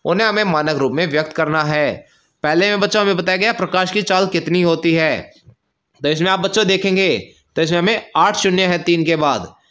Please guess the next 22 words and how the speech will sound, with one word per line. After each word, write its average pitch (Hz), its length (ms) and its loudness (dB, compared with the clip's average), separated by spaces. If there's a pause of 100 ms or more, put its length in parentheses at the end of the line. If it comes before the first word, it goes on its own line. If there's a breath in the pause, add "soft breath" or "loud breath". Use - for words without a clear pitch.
(180 soft breath)
तो 160 60 2
इसको 165 180 0
हम 170 80 2
लिखते 165 240 0
हैं 202 140 -2
तीन 202 260 0
गुणा 180 500 0 (340)
एक 185 240 0
के 170 140 2
बाद 160 380 2
आठ 156 200 0
शून्य, 143 540 0
जिसको 123 260 -4
आप 143 80 2
लिखते 147 120 2
हैं 160 80 -4
तीन 165 220 0
गुणा 156 200 0
दस 147 220 -2
की 156 180 -10
घात 135 500 -2
आठ। 135 500 0